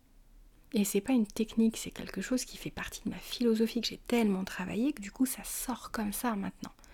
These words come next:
Et, euh, ça aurait été il y a vingt-cinq ans, ça serait juste pas sorti comme ça. Ça, déjà, je pense que j'aurais rien dit, j'aurais rien osé dire. J'aurais été gênée, je serais peut-être allée pleurer dans un coin, enfin, je, je sais pas comment j'aurais réagi. Mais, euh, ce qui est important, c'est de surtout pas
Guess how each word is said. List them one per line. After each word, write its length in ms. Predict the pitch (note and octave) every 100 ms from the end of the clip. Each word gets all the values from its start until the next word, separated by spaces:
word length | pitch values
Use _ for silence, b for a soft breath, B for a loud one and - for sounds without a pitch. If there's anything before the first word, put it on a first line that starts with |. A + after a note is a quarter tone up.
| B B B B -
Et, 200 | G#3 G3
euh, 80 | F3+
ça 160 | -
aurait 120 | F#3 F3+
été 180 | A3
il 60 | G#3
y 60 | E3+
a 340 | - - E3+
vingt-cinq 400 | F3 F3 E3+ -
ans, 80 | C4+ B B B B
ça 180 | - F3+
serait 180 | - F#3
juste 200 | A3 A3+
pas 120 | B3
sorti 320 | - G#3 - -
comme 160 | G3
ça. 140 | - - B B -
Ça, 140 | - E3+ D3+ B2+ -
déjà, 340 | - F#3+ F#3
je 100 | F#3+
pense 180 | - F#3+
que 100 | F3
j'aurais 200 | F3 F3
rien 240 | - G#3
dit, 180 | G3 - -
j'aurais 260 | F#3 F3+
rien 300 | F3+ G3+ G3
osé 240 | F#3 F3+ F3+
dire. 280 | - - - B B B B B
J'aurais 200 | A3 F#3+
été 160 | F#3+ G3
gênée, 300 | G3 F#3 F3
je 60 |
serais 140 | - -
peut-être 200 | - F3+
allée 140 | F3
pleurer 300 | - G#3 G#3+
dans 180 | F#3+ F#3+
un 80 | F#3
coin, 240 | - F3
enfin, 160 | - -
je, 120 | -
je 140 | - -
sais 160 | -
pas 220 | G#3 A3 -
comment 200 | - F#3+
j'aurais 280 | F#3+ F#3 F#3
réagi. 360 | F#3+ F#3 - - B B B B B -
Mais, 260 | G3 G3 F#3+
euh, 240 | F#3 F#3 - _ _ - _ _ - -
ce 80 | -
qui 80 | G#3
est 40 |
important, 340 | G3+ G#3+ -
c'est 120 | A3 -
de 60 |
surtout 320 | - - -
pas 220 | A3 -